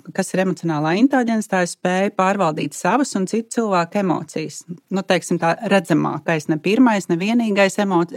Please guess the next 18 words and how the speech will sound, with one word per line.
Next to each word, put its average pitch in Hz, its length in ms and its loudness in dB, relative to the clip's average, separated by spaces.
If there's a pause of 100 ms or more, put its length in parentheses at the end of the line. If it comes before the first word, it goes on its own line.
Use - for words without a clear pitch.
emocionālās 170 560 2
inteliģences 165 560 0
pētnieks, 175 480 -2
bet 165 240 -6
redzamākais 175 640 0
Daniels 165 320 0
Golemans. 156 640 -6
Un 175 320 6
ko 208 160 4
tas - 240 -2
nozīmē? 220 560 4
Tas 185 160 -4
nozīmē 180 480 2 (320)
atkal 185 320 -2
tās 165 240 -2
daļas, 220 480 2
ko 240 240 -2
tas - 160 -10